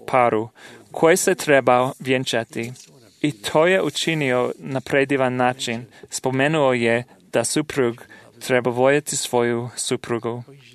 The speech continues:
odnositi se prema njoj sa poštovanjem i uljudno, poštovati ju kao srce svojeg doma. Zatim je odgovorio nevjesti o tomi-,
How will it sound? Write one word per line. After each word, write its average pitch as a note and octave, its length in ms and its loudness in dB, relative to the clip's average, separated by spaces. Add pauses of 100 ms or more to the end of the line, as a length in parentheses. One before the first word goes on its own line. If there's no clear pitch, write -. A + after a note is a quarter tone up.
(300)
odnositi C#3+ 600 2
se A#2 320 2 (100)
prema B2+ 300 0
njoj A#2+ 420 0 (480)
sa - 200 0
poštovanjem C#3 960 2
i B2+ 260 -2 (140)
uljudno, B2 640 -2 (140)
poštovati E3+ 720 2
ju C3 340 0 (640)
kao B2+ 160 -2
srce D#3 540 2
svojeg B2 460 2
doma. A2+ 420 0 (560)
Zatim D3 460 2
je C3+ 100 2
odgovorio D3+ 840 2 (420)
nevjesti D3+ 580 2
o C3+ 100 2
tomi-, D3+ 540 -2